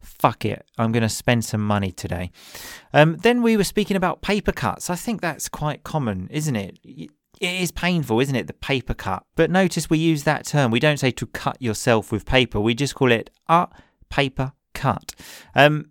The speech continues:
and we were talking about all of the pain and stuff like that. And then I said, "As it happens, giving birth is quite painful, isn't it?"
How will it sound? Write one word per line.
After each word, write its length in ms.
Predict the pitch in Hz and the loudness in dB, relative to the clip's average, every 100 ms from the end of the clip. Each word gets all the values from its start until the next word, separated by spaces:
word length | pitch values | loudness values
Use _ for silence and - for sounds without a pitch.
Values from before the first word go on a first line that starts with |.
| _ | _
and 240 | 156 165 147 | 2 2 4
we 120 | 160 | 4
were 80 | 143 | 4
talking 300 | 160 151 139 | 2 0 0
about 340 | 127 107 - _ | -2 -4 -10 _
all 180 | 131 120 | -2 0
of 60 | 104 | -2
the 60 | - | -8
pain 420 | - 139 127 127 | -2 0 0 0
and 140 | 110 | -2
stuff 240 | - 123 120 | -4 -4 -2
like 160 | 107 | 0
that. 240 | 127 131 _ | 0 0 _
And 240 | 113 113 | -4 0
then 140 | 127 120 | 0 0
I 100 | 117 | 0
said, 280 | - 113 - - _ _ 175 | 0 -2 -2 -20 _ _ 0
"As 200 | 220 190 | 2 0
it 100 | 139 | 0
happens, 640 | 202 - - 104 151 - _ _ _ - | -2 -2 -4 -4 -6 -12 _ _ _ -4
giving 300 | 196 190 160 | 0 2 2
birth 440 | 104 117 120 - _ _ _ | 2 2 0 -8 _ _ _
is 240 | 165 147 | 0 0
quite 320 | - 139 139 - | -4 -4 -4 -2
painful, 460 | 147 147 135 95 | 0 0 -2 0
isn't 280 | 127 147 120 | 2 2 0
it?" 220 | 87 - | -6 -10